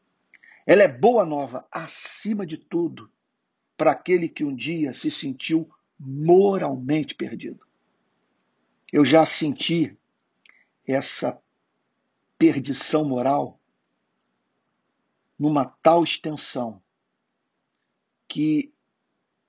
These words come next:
se o sentimento que ela produziu perdurasse por pelo menos um dia na minha vida,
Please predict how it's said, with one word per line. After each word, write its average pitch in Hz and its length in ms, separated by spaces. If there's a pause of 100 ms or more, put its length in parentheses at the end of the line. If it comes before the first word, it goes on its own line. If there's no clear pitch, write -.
(1800)
se - 720 (1800)
o 160 100
sentimento 190 1040 (1200)
que 147 120
ela 170 160
produziu 147 800 (1120)
perdurasse 147 1040 (1200)
por - 140
pelo 185 180
menos 180 320
um 226 160
dia 160 260
na 147 140
minha 143 180
vida, 151 320